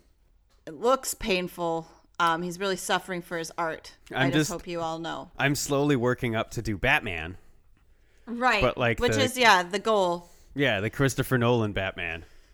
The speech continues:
Speaker 1: Mm-hmm.
Speaker 2: Yeah, and then, I don't know. I'm just gonna, I'm gonna, I'm, I'm gonna be Batman then.
Speaker 1: Yeah,
Speaker 2: Yeah.
Speaker 1: and fair and square.
Speaker 2: In
Speaker 1: I,
Speaker 2: my
Speaker 1: I'll let you.
Speaker 2: in my autumn years, is that's what I wanna do.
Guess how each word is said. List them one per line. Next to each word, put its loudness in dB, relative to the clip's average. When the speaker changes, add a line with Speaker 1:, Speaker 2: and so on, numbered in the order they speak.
Speaker 1:
Mm-hmm. -2
Speaker 2:
Yeah, -2
and -6
then, -4
I 0
don't -2
know. -4
I'm -4
just -8
gonna, -4
I'm -2
gonna, 0
I'm, 2
I'm 2
gonna 2
be -2
Batman 2
then. -2
Speaker 1:
Yeah, 2
Speaker 2:
Yeah. 6
Speaker 1:
and -6
fair 0
and -2
square. -4
Speaker 2:
In 4
Speaker 1:
I, 6
Speaker 2:
my 10
Speaker 1:
I'll 6
let 2
you. -6
Speaker 2:
in 2
my 6
autumn 4
years, -2
is -8
that's 0
what 0
I 2
wanna -2
do. -14